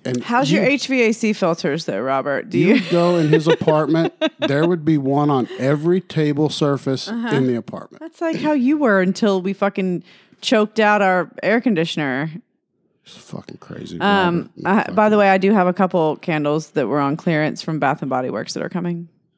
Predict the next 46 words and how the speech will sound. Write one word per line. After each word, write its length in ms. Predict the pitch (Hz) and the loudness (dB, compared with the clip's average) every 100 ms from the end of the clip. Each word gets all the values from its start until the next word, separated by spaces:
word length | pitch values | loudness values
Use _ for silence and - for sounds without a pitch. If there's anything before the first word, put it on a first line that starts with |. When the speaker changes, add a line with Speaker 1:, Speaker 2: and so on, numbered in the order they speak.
| _ _ - | _ _ -6
Speaker 1:
Oh. 220 | 135 156 - _ _ _ _ _ | -4 -6 -10 _ _ _ _ _
Speaker 2:
Those 200 | 220 214 | -2 0
are 60 | 226 | 0
the 120 | 214 | 0
Speaker 1:
I 40 | 190 | 2
Speaker 2:
really 160 | 208 | 2
Speaker 1:
think 80 | 175 | 2
Speaker 2:
good, 80 | 220 | 2
Speaker 1:
that's 140 | 139 151 | 0 -2
where 140 | 135 | 0
Speaker 2:
good 80 | 175 | 2
Speaker 1:
Robert 120 | 285 | 4
Speaker 2:
ones. 160 | 269 - | 2 2
Speaker 1:
drops 300 | 127 123 - | 0 -2 -4
his 260 | 123 123 - | -6 -6 -6
money. 180 | 104 208 | -2 -2
Speaker 2:
And 80 | 220 226 | -2 0
then 140 | 233 | 2
that's 160 | 233 233 | 2 2
Speaker 1:
All 60 | 262 | 2
Speaker 2:
what 40 | |
I 40 | |
was 60 | 233 | 2
Speaker 1:
of 40 | 247 | 2
it. 40 | |
Speaker 2:
about 60 | 226 | 0
to 40 | |
say. 220 | 262 254 | 2 2
He 100 | 226 | 0
said 180 | 190 208 | 0 0
he 80 | 214 | -2
spends, 300 | 208 190 190 | -2 -2 0
like, 240 | 175 170 | -2 -2
three 140 | - 180 | -2 0
hundred 160 | 190 | 0
bucks 280 | 175 175 175 | 0 -2 -2
a 40 | 165 139 - | -8 -10 -6
quarter 420 | 233 190 170 156 156 | 0 0 0 0 -2
at 100 | - | 2
<laughs> 160 | 240 | 2
Bath 260 | 262 285 - | 4 4 2
and 100 | 294 | 2
Body 220 | 220 208 | 2 2
Works. 220 | 202 214 | 0 0
I'm 100 | 208 | 0
like, 180 | 202 | 0